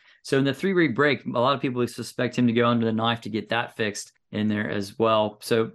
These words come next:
be good to see. I don't really know if anybody's really reached out and decided to grab this championship yet, Rich.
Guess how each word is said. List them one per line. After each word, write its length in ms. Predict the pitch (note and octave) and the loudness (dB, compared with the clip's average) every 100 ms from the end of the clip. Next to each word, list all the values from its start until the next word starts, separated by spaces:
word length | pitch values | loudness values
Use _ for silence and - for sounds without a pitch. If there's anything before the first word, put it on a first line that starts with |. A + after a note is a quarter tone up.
| - B2 | -8 -4
be 220 | C3+ - B2 | -4 -4 -2
good 180 | C#3 | -2
to 80 | A#2+ | -2
see. 480 | A#2 - C3+ A2 G#2+ _ _ _ | -4 -2 -2 -2 -4 _ _ _
I 180 | - E3 | -2 0
don't 360 | D#3+ G#3+ C4+ - | 2 0 0 0
really 220 | F#3+ A3 | 0 2
know 140 | F#3+ | 2
if 100 | F3 | 2
anybody's 360 | D#3+ E3 D#3+ C3+ | 0 0 0 0
really 180 | D3+ C#3+ | 0 0
reached 320 | A#2+ C3 - | 0 -2 -2
out 100 | C#3 | -2
and 80 | B2+ | -2
decided 320 | A#2 - C3 G#2+ | -4 -2 -2 -4
to 80 | |
grab 600 | G#2+ - A2+ A2 B2 B2+ | -10 -6 0 2 2 0
this 160 | A#2 B2 | 0 -2
championship 580 | - A#2+ C3 B2+ D3+ D3 | -2 -4 -4 -4 -6 -4
yet, 200 | D3 - | -4 -2
Rich. 400 | D3 D3+ - | -2 -2 -6